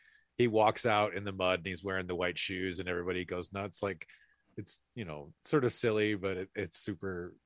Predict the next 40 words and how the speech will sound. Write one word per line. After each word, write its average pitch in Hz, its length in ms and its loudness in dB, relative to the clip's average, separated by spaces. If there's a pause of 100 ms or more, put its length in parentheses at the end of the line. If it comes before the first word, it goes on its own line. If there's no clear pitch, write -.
(160)
kind 98 160 -4
of 87 100 -6
endearing. 90 440 -4
And 104 80 -4
he's 120 160 0
been, 139 400 6 (580)
like, 113 200 2
this, - 220 0 (160)
you 214 120 -8
know, 117 340 2
nice 104 440 2
guy. 87 400 2
He's 90 240 -2
nice 104 300 0
to 98 260 -2
pretty 98 200 -8
much 95 240 -4
everyone. 87 640 -2 (100)
Uh, 87 480 -8
and 90 180 -10
so 98 120 -6 (220)
even 110 220 -2
though 101 180 0
he's, 92 240 -4
like, 90 180 -4
a 92 80 -2
sad 85 480 -2 (720)
sort 92 160 -2
of, 82 260 -8
you 101 100 -10
know, 80 120 -8
he's 85 140 -8
a, 92 100 -4 (640)
he 85 100 -6
paints 104 320 -6
vans 90 380 -2
and 82 140 -10
fixes 90 300 -8
cars, 90 440 -2 (500)
uh, 107 60 -6